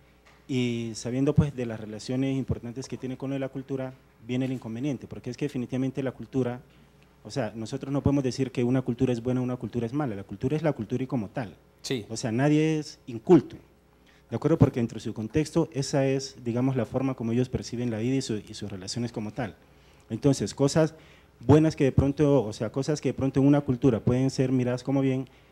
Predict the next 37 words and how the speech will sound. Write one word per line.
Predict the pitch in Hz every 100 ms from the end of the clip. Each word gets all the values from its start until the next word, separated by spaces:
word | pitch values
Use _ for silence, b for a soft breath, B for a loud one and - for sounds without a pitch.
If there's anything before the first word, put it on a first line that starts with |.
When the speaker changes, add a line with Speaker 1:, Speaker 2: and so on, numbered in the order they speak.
| -
Speaker 1:
en | 120
la | 110
otra | 113 123
pueden | - 120
ser | 117 120
que | 127
ya | 123
no | 131
y | 117
sean | 101 120
corruptas. | 117 123 156 160 101
Entonces, | 101 110 120 139 123
ahí | - 117 127 135
sí | 135 135
se | 131
nos | 131
va | 117
a |
generar, | 117 120 117 117 110 b b b b
o | 107
sea, | 123
una | 127
serie | 127 139
de | 143
inconvenientes | 139 135 123 123 135
cuando | 127 110
queramos | - 107 113 123 117
como | 123 117 110 101 92
extrapolar | - - 104 - 107 120
todo | - 123
este, | 123 - 123 110 87
este | 104 120
concepto | 113 104 107
de | 113
corrupción | 110 98 - 107
de | 104 113
hecho. | 107 -